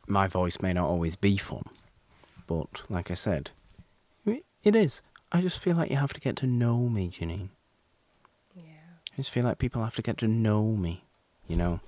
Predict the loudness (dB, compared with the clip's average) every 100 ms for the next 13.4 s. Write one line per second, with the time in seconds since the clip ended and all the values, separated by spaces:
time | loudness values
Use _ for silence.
0 | -16 -18 -16 -14 -12 -14 _ -20 _ -4
1 | 0 4 4 2 -2 -20 _ 2 4 2
2 | -2 _ _ _ _ _ -4 2 2 0
3 | -2 2 4 4 2 0 -2 -2 0 0
4 | 0 -2 -2 -6 -4 -2 0 0 -2 -4
5 | -6 -6 -4 -2 0 0 -2 -2 -4 -4
6 | -6 -6 -6 -6 -6 -4 -4 -4 -2 0
7 | 2 0 -4 -4 -4 -2 -4 -4 -4 -4
8 | -6 -6 -12 -20 -20 -20 -14 -8 -2 0
9 | 0 -2 -2 0 -2 -2 -2 0 0 -4
10 | -8 _ _ _ _ _ _ _ -2 0
11 | 0 -4 -18 -18 -8 -4 -2 -2 0 0
12 | 0 -2 -4 0 0 2 2 0 -4 -6
13 | -6 -8 -10